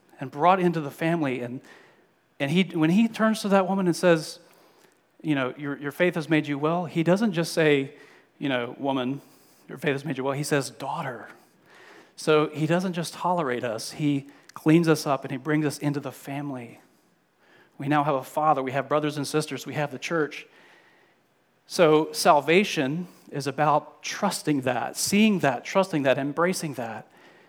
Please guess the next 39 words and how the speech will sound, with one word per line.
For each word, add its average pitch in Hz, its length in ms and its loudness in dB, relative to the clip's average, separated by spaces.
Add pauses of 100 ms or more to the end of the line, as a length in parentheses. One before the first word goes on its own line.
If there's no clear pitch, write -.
(120)
He 170 180 0
was 175 180 -2
punished - 500 0
for 113 200 -8
us. 110 360 -8 (360)
His 170 260 6
life, 180 480 2
the 143 120 -4
righteousness 185 580 2
that 135 140 -2
he 214 320 0
earned 151 400 2
in 139 80 0
his 147 120 -2
earthly 160 240 -4
life, 151 200 -2
is 147 100 -10
given 175 340 2
to 151 140 -4
us 139 100 -2
as 135 120 -8
a - 20 -18
free 151 220 -10
gift. 143 260 -6
That's 156 320 -4
the - 80 -6
cleanness 160 680 -2
of 120 100 -14
Jesus 131 640 -10 (260)
credited, 151 540 -2 (420)
credited 156 420 2
to 127 140 -14
us. 110 320 -16 (1300)
Salvation 175 600 6
happens 165 440 2
when 147 120 0
the 147 80 2
Holy 185 280 -4
Spirit 175 480 -6